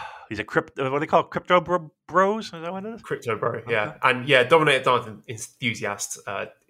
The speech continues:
Speaker 2: E L P should definitely <laughs> do a pro N F T promo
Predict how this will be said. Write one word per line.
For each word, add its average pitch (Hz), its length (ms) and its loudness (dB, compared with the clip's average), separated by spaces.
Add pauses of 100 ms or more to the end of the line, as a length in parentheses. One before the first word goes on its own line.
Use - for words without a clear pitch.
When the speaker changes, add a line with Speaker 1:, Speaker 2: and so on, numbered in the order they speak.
(100)
Speaker 2:
E 151 60 0
L 123 80 4
P 123 120 -4
should 120 260 -12
definitely 139 440 -2
<laughs> - 80 -4
do 147 140 2
a 214 60 -2
pro 131 320 4
N 117 180 0
F 113 120 -2
T 113 220 -8
promo 113 500 -2